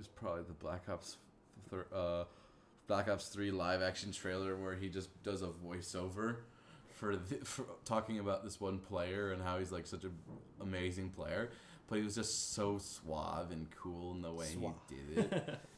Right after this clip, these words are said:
Speaker 1: It was just like,
Speaker 2: Ho,
Speaker 1: "Wow,
Speaker 2: ho, ho.
Speaker 1: I really
Speaker 2: Suave.
Speaker 1: wanna see this guy in an actor."
Speaker 3: Mm-hmm.
Speaker 1: And, like, the
Speaker 3: <laughs>
Speaker 1: amount of voice acting roles that he's actually done is quite a wide range, and it's
Speaker 3: Really?
Speaker 1: really interesting.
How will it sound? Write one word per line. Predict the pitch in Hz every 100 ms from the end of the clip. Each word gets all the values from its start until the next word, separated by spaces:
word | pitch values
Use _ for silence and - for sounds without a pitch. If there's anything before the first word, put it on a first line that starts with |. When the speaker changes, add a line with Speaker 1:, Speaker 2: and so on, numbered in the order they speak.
| -
Speaker 1:
It |
was | -
just | 92 82
like, | 87 82 - -
Speaker 2:
Ho, | - -
Speaker 1:
"Wow, | - 110 92
Speaker 2:
ho, | 104 98 95
ho. | 131 175 117 92
Speaker 1:
I | 85 85
really | 90 87 85 82
Speaker 2:
Suave. | 107 107 90
Speaker 1:
wanna | 85 90
see | - 87
this | 85
guy | 85 62 78 76
in | 65 52 76
an | 82
actor." | 87 - 87 90 113
Speaker 3:
Mm-hmm. | 110 101 101 - - - -
Speaker 1:
And, | 92 104
like, | 110 110
the | 123
Speaker 3:
<laughs> | 135
Speaker 1:
amount | 143 202
of | 131 90
voice | 92 117
acting | 90 85 82 82
roles | 80 80
that | 80
he's | 92
actually | 98 120 117 76 78
done | 82 90
is | 76 - - -
quite | 80 98
a | 87 73 -
wide | 64 76 80
range, | 62 65 65 65 -
and |
it's | 50
Speaker 3:
Really? | 127 120 95
Speaker 1:
really | -
interesting. | 80 90 - -